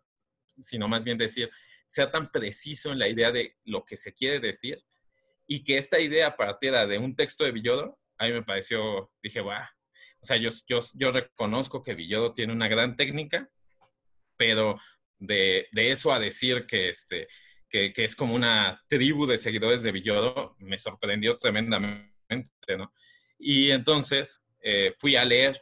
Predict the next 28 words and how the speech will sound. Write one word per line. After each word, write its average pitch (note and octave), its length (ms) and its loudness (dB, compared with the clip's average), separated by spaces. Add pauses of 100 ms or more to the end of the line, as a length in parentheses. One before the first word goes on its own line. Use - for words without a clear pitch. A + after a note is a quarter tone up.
a G2+ 120 -2
Villoro, A2 380 2
¿no? A2+ 120 -2
Lo, A2 180 -2
lo A2+ 120 0
volví A2 240 0
a C3 160 4
releer G#2 480 2
porque G2+ 320 0 (200)
yo B2 140 0
coincidía C3+ 580 2
políticamente A#2+ 640 -2
con A2 140 -4
Villoro, A2+ 380 0 (300)
pero A#2 200 4
no A#2+ 160 0
coincidía B2+ 880 2
en G#2+ 220 -2
su A2 140 -12
temática A2 520 0
de F#2 80 0
literatura, F2+ 540 -2
¿no? G2 140 -10 (380)
Entonces A2+ 380 -4
dije, A2+ 240 -4
"Bueno, A#2+ 380 2
yo G#2+ 240 0
que A2 240 -2